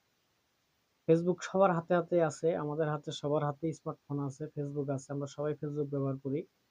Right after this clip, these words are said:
আমি আসলে যে বিষয়টা নিয়ে কথা বলতে চাচ্ছিলাম, আমি ইদানিং দেখতেছি, মানে, আমরা যারা Facebook চালাই, আমরা সবাই কনটেন্ট ক্রিয়েটর হয়ে গেছি। মানে, আমরা এমন একটা লোক নাই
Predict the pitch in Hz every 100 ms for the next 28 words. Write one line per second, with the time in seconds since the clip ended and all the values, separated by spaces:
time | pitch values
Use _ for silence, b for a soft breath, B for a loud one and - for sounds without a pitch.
0 | _ _ _ _ _ _ - 170 175 170
1 | 190 180 175 180 - 175 180 180 170 165
2 | 165 165 165 160 156 - 160 151 190 _
3 | _ _ _ _ _ _ _ _ _ _
4 | _ 170 185 196 175 180 170 175 185 170
5 | 165 190 185 160 165 _ _ _ _ _
6 | _ _ 135 139 143 156 175 175 175 170
7 | 175 - 160 156 202 _ _ _ 160 160
8 | - 175 190 202 190 180 170 156 151 139
9 | 131 135 123 120 - 120 _ _ _ _
10 | _ _ _ _ 156 165 175 147 185 190
11 | - 160 190 208 202 - 196 180 190 190
12 | 185 185 175